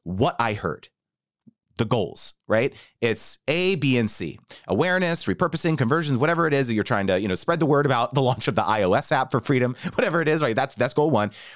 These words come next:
right? And so then fast forward to the, you know, when you're talking about the deliverables, you say, "Hey,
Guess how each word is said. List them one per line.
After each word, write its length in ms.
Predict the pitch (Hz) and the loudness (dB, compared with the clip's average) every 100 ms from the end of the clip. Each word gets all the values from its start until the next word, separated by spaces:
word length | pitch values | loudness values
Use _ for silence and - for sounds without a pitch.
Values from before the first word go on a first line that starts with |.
| - | -2
right? 240 | 135 165 - - _ | -2 -2 -8 -20 _
And 160 | 165 160 | -2 0
so 220 | - 170 | 2 2
then 420 | 220 240 165 165 - _ _ - | 0 0 -2 -4 -8 _ _ -4
fast 240 | 170 175 | -2 0
forward 260 | 180 180 156 | 0 0 0
to 80 | 139 | 2
the, 260 | 131 127 120 | 2 2 2
you 80 | |
know, 80 | 123 | 2
when 100 | 117 | 4
you're 100 | 117 | 2
talking 280 | 107 156 160 | 0 -2 0
about 160 | 123 113 | 0 0
the 80 | |
deliverables, 500 | 107 202 254 139 131 | 2 2 2 0 0
you 60 | 131 | 0
say, 140 | 151 | -2
"Hey, 260 | 139 208 - | 0 -2 -4